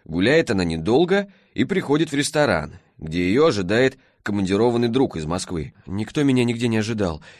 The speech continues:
и никакой он мне не друг, а просто попутчик. Мы вместе летели и встретились случайно. Я туда зашла, потому что больше идти некуда. А к Тане я не могла, мне стыдно было".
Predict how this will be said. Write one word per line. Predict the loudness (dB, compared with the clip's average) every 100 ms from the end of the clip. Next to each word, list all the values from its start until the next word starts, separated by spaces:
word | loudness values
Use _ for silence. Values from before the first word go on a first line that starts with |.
| -6
и | -2
никакой | -2 0 2
он | 4
мне | 4
не | 4
друг, | 2 0 -2
а | -6
просто | -4 -4 -4 -4
попутчик. | -4 -4 -8 -8 -14 -18 _ _ -6
Мы | -2 0
вместе | 2 0 -2
летели | -6 -4 -4 -6 -10 _ _ -14
и | -12
встретились | -4 -4 -2 -4
случайно. | -4 -6 -4 -2 -4 -6 -14 _ _ -12
Я | -6 -4
туда | -2
зашла, | -2 -2 -4 -4
потому | -2 -4
что | -2 -2
больше | -2 -2 -2
идти | -6 -2
некуда. | -2 -2 -4 -10 -12 _ _ _ -8
А | -8
к | -2
Тане | 0 2 2 2
я | 2 0
не | 2
могла, | 0 0 0 -2
мне | -2 -6
стыдно | -8 -6 -4 -4
было". | -4 -4 -6